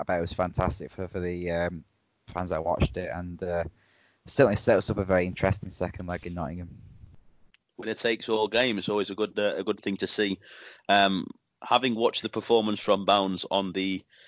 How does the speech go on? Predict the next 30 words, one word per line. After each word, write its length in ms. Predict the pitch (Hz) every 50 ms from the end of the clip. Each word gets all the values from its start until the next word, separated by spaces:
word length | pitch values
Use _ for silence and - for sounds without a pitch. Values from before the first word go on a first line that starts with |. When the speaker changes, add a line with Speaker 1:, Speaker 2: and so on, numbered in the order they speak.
| - _
Speaker 2:
or 120 | - - 120
at 60 | -
least 200 | 104 104 98 -
having 240 | - 120 113 113 101
watched 220 | 101 95 - -
the 60 | 101 95
goals 580 | 95 - 110 113 110 101 95 90 80 - - - -
that 80 | -
went 180 | - 92 85 -
in, 140 | - 82 85
it 80 | -
certainly 280 | - - 104 101 - 95
<laughs> 20 |
doesn't 260 | 107 104 - - -
look 160 | 104 104 - 107
like 200 | 107 113 120 -
Cardiff 320 | - 110 95 92 90 -
played 200 | - 92 90 85
a 40 | 90 90
goalie 260 | 95 90 92 92 92
at 100 | 82 -
times, 320 | - 85 87 90 87 78
'cause 140 | - 92 -
some 140 | - - 101
of 80 | 92
those 160 | 90 90 85 90
went 160 | 90 85 -
straight 420 | - - - - 95 95 92 87 -
through 200 | - 87 90 87
him. 160 | 82 78